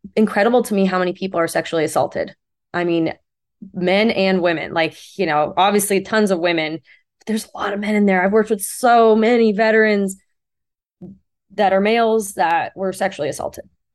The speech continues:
I mean, M S T among males is a major thing. Um, and childhood sexual abuse is a major thing. I mean, it's so prominent. So again, I get this, you know,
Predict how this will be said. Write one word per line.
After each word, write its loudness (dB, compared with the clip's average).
I -6
mean, -2
M 2
S 2
T 2
among -2
males 2
is -8
a -8
major 0
thing. 0
Um, -4
and -2
childhood 2
sexual 0
abuse -2
is -4
a -2
major -4
thing. -2
I -2
mean, 0
it's -2
so 2
prominent. 0
So 2
again, 2
I -6
get -2
this, -2
you 0
know, 2